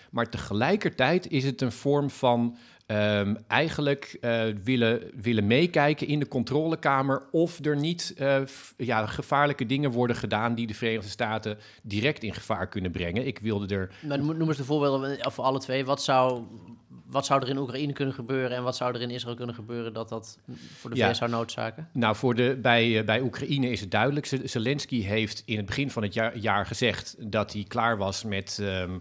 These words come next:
Speaker 1: Russische aanvallen in Oekraïne en dat ging hij nu terug doen. Dus, ehm, hij had het duidelijk over aanvallen op Russische steden.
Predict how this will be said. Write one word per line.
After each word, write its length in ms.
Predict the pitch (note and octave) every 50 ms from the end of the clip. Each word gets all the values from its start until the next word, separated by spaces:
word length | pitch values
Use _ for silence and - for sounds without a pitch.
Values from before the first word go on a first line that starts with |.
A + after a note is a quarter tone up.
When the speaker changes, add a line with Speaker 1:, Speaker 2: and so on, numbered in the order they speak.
| - - - - _
Speaker 1:
Russische 480 | - B2 B2 B2 A2+ - G2+ - A2+ -
aanvallen 560 | G#2 F#2+ G#2+ G#2+ G2 - - G2 F#2 G2 G#2+ -
in 260 | - B2 A2+ B2 -
Oekraïne 460 | B2 G#2 - A2 - A#2+ G#2+ G#2 G2
en 120 | G#2 G2+ G2
dat 160 | G2 G2 -
ging 140 | - G#2 G2+
hij 100 | G2 F#2
nu 100 | F2+ F2
terug 260 | - - A2+ C3 -
doen. 280 | - C#3 D#3+ E3+ E3+ E3+ - - - - - _
Dus, 480 | - A2+ G#2 G#2+ G#2 G2+ - - - -
ehm, 360 | A#2 G#2 G2+ G2+ F#2+ F#2+ G2
hij 140 | E2+ G#2 G2+
had 140 | G2+ G2
het 100 | F#2+ F2+
duidelijk 360 | F2 G2+ G2 G2 G2 G2 - -
over 360 | G2+ G2 G2+ G2 - G2+ G2 - -
aanvallen 680 | - G2+ G2+ G#2+ G2+ - - G2+ F#2 F#2 G2+ - - -
op 200 | C#3 B2 - -
Russische 400 | G#2+ A#2+ A#2+ - - - D#2+ F2+
steden. 460 | - - A2+ A2 A#2 G#2+ F2 E2